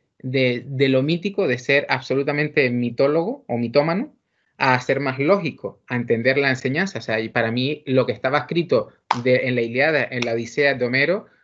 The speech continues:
hubo una época que yo era categórico y era lo que era, y cualquier otra versión era impensable, era sacrilegio, ¿de acuerdo? Entonces eso también se puede dar,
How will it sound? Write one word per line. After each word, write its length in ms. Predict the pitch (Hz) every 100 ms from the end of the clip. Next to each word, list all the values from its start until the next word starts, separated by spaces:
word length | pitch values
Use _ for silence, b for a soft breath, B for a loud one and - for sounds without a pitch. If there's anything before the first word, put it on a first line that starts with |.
| b -
hubo 140 | 127
una 160 | 131 127
época 240 | 139 165
que 120 | 170
yo 80 | 127
era 120 | 131
categórico 500 | 135 127 123 143 185
y 100 | 175
era 80 | 139
lo 140 | 139 120
que 180 | 123
era, 280 | 214 123 - -
y 140 | 147
cualquier 320 | 139 127 143
otra 160 | 147 151
versión 460 | 147 127 151 170 196
era 280 | 147 185 196
impensable, 720 | 202 185 160 131 131 170 123
era 140 | 123 -
sacrilegio, 840 | - 175 120 120 190 - 101 - _ _ _ _ _ _
¿de 120 | 110
acuerdo? 280 | 113 180 214
Entonces 400 | 131 131 131 165 156
eso 200 | 135 180
también 340 | 170 156 160
se 120 | 180 202
puede 280 | 165 139
dar, 340 | 131 180 185